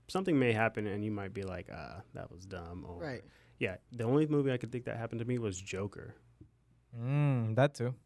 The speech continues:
Speaker 2: Uh,
Speaker 3: It's a, it's a good, it's a really good one.
Speaker 2: Yes.
Speaker 1: Just had, like, all the elements of, of the art of filmmaking
Speaker 3: You
Speaker 1: to
Speaker 3: know
Speaker 1: me.
Speaker 3: which one is also would consider a perfect movie? The Godfather.
Speaker 1: I really
Speaker 2: Uh,
Speaker 1: gotta
Speaker 2: one
Speaker 1: get around
Speaker 2: and
Speaker 1: to watching
Speaker 2: two.
Speaker 3: Francis
Speaker 1: these.
Speaker 3: Ford Coppola. No, the first one.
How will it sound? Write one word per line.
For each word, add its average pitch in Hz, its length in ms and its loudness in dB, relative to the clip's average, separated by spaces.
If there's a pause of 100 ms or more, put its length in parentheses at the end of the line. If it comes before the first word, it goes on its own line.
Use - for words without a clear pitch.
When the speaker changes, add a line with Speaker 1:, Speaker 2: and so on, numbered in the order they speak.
(100)
Speaker 2:
Uh, 240 560 6
Speaker 3:
It's 240 60 0
a, 240 60 -2
it's 226 100 -8
a 339 60 -4
good, 151 260 -2
it's 180 100 -4
a 208 60 4
really 180 240 8
good 127 160 2
one. 101 180 -6 (300)
Speaker 2:
Yes. 156 360 -4 (340)
Speaker 1:
Just 117 200 -4
had, 120 240 0
like, 101 220 -6
all 104 180 0
the 104 100 2
elements 98 380 -4
of, 98 80 -12 (120)
of 92 160 -10 (160)
the 110 180 -6
art 98 220 -4
of 92 80 -10
filmmaking 92 440 -8
Speaker 3:
You 113 80 -8
Speaker 1:
to 156 80 -4
Speaker 3:
know 165 140 4
Speaker 1:
me. 120 60 0
Speaker 3:
which 127 240 0
one 139 140 0
is 131 160 2
also 135 600 0
would 120 240 -6
consider 117 480 -4
a 104 40 -6
perfect 117 420 -10
movie? 156 300 -6 (440)
The 120 60 -4
Godfather. 87 600 -2 (960)
Speaker 1:
I - 120 -6
really 131 300 2
Speaker 2:
Uh, - 20 2
Speaker 1:
gotta 139 160 2
Speaker 2:
one 226 220 12
Speaker 1:
get 202 60 6
around 202 100 4
Speaker 2:
and 147 60 2
Speaker 1:
to 143 60 4
watching 147 60 2
Speaker 2:
two. - 20 2
Speaker 3:
Francis 113 220 -2
Speaker 1:
these. 107 100 -2
Speaker 3:
Ford 131 240 0
Coppola. 107 360 -4
No, 120 120 0
the 107 80 -2
first 120 320 -6
one. - 180 -18